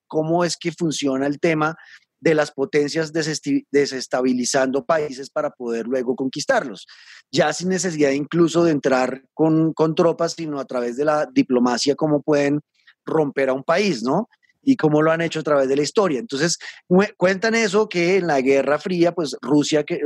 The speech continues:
o la Unión Soviética, más bien, quería desestabilizar a Estados Unidos para luego, eh, imponerse sobre ellos, ¿no? Y hay,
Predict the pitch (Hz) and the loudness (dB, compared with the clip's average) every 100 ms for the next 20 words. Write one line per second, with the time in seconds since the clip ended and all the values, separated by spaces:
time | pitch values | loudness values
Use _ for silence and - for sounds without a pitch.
0 | 131 123 123 117 113 113 147 165 131 135 | 0 2 2 2 2 2 2 2 4 2
1 | 131 131 120 120 131 143 127 127 147 151 | 2 -4 -4 -2 -2 0 0 2 2 0
2 | - _ _ _ 156 156 151 135 131 127 | -4 _ _ _ -6 -4 -2 -2 -2 -4
3 | 127 - 151 151 139 131 156 151 151 127 | -4 0 -2 -2 -8 -6 -2 0 0 -2
4 | 127 117 135 151 175 143 123 113 107 _ | -2 0 0 0 -4 -6 -4 -6 -8 _
5 | - 151 - 135 143 139 151 151 143 196 | -6 -4 0 2 2 0 -2 0 2 2
6 | 226 101 - 131 202 147 123 | 0 -4 -14 -12 -10 -8 -8